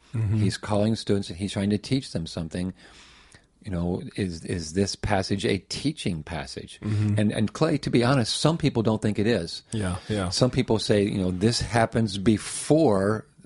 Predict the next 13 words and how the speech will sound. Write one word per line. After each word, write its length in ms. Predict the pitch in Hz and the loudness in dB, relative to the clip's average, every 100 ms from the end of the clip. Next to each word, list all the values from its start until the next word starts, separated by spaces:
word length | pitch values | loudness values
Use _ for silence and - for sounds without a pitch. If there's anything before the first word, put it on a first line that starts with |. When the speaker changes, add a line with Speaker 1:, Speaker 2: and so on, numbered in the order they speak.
| - - | -20 -12
Speaker 2:
the 220 | 107 104 | 0 0
discipleship, 880 | 92 98 - 104 101 95 104 98 - - - _ - | 2 2 2 0 -2 -2 -2 -2 -6 -20 -20 _ -6
before 260 | 104 92 127 | -2 2 2
the 60 | |
disciples 440 | 107 110 113 104 95 | 2 0 0 0 -4
are 80 | 95 | -2
called. 380 | - 107 90 | 0 0 0
If 100 | 92 | 0
you 60 | 101 | 2
look 180 | 104 - | 2 0
at 40 | |
your 80 | 101 | 0
Bible, 440 | 87 104 87 90 | 2 2 0 -2